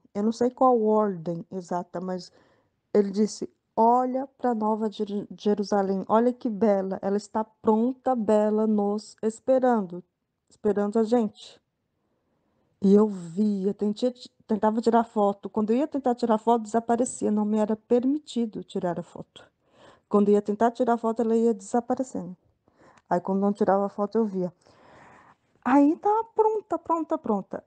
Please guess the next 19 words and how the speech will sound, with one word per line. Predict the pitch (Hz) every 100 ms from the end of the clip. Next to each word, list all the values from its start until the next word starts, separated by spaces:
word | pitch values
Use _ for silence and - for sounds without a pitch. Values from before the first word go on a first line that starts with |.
| _
Aí, | 247 262 294 320
Deus | 240 269 -
falava, | 254 226 202
"Então, | 247 _ 247 208 - _ _ _ -
a | 247
Nova | 269 262
Jerusalém | 262 285 269 262 247
está | 269 - 453 _
pronta. | 285 285 320 - 185 156 _ _ _ _ _ _ _ _ _ - - _
Está | 220 220 - 208
próximo, | - 320 208 - 196 190
sim, | - 208
mas | 185 190 214 381 302 - -
não | 220 220 254
precisa, | 285 - 285 311 277 -
a-, | 233 -
eh, | - 220
se | 220 240
preocupar | 214 - 226 220 - 240